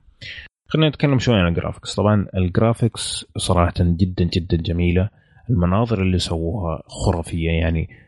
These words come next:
في ممكن أكثر لعبة قضيتها في حياتي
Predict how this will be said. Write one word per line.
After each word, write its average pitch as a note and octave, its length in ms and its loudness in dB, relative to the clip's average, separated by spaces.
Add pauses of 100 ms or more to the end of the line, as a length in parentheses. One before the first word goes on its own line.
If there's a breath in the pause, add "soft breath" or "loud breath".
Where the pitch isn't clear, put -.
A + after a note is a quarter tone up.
(160 loud breath)
في A2+ 440 0 (540)
ممكن A2+ 260 0
أكثر - 260 2
لعبة F2+ 540 2 (280)
قضيتها F2+ 420 0
في - 80 -10
حياتي F#2+ 680 0